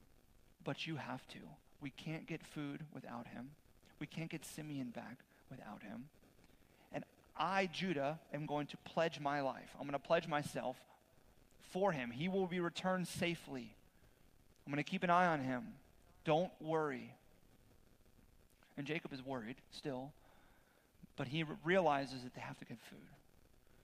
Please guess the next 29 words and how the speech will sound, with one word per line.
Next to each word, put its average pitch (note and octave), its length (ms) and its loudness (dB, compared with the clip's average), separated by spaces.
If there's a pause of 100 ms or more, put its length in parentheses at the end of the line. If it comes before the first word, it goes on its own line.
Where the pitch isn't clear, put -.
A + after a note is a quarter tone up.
(240)
And B2+ 120 -2
so C#3+ 120 -2
he D3 140 -2
sends D#3+ 360 -2
the D3 80 -8
brothers C3+ 380 0
out B2+ 320 0 (160)
and A#2+ 240 -8
Benjamin D3 500 -4
as B2 180 -6
well, A2+ 380 -6
and A#2 140 -8
they A#2 100 -8
head C3 320 -8
back B2 280 -6 (200)
to A#2 260 -8 (440)
Egypt. E3 480 -4 (1200)
And C3 80 -4
they C3+ 60 0
bring D3 180 0
with C#3+ 120 -2
them C3 140 -6
gifts D#3 400 -6
and A2 160 -8
money C#3+ 320 -6
and B2 80 -4
all C3 240 -6
this B2+ 140 -12
stuff. C3 300 -12